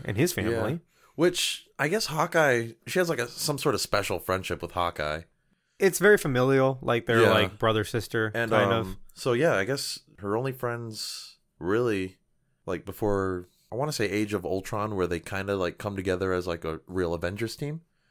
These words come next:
Speaker 2: is, um, yeah, Steve and Haw-, uh, Steve and Hawkeye.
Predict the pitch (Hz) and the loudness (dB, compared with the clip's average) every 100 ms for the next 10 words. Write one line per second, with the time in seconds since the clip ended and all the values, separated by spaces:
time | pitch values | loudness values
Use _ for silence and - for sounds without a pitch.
0 | _ _ _ _ - 104 95 95 92 92 | _ _ _ _ 0 2 2 0 0 0
1 | 90 85 82 80 _ _ 113 95 - - | 0 -2 -6 -12 _ _ -4 -2 -2 -2
2 | 110 120 113 101 90 98 101 90 87 85 | 0 0 0 -4 -6 -6 -4 0 0 0
3 | 85 - 127 131 110 120 78 | -4 -4 -4 -2 -4 -4 -4